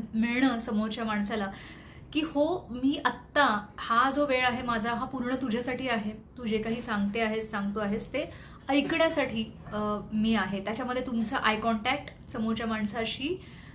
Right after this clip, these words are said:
नजरेला नजर देऊन बोलणं, तुमची बॉडी लँग्वेज, देहबोलीसुद्धा खूप महत्त्वाची आहे. आवश्यकतेनुसार हेड नॉडिंग करणं, अ, किंवा हुंकार देणं किंवा,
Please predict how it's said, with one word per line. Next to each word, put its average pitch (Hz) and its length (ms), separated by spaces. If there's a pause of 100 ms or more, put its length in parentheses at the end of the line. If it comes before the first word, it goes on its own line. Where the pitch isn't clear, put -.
नजरेला 247 360
नजर 247 340
देऊन 247 320
बोलणं, 208 380 (560)
तुमची 294 300
बॉडी 269 400
लँग्वेज, 208 520
देहबोलीसुद्धा 240 1000
खूप 269 220
महत्त्वाची 233 560
आहे. 214 320 (340)
आवश्यकतेनुसार 269 960
हेड 226 380
नॉडिंग 226 380
करणं, 208 380 (420)
अ, 208 240
किंवा 226 180
हुंकार 226 520
देणं 196 300 (200)
किंवा, 220 460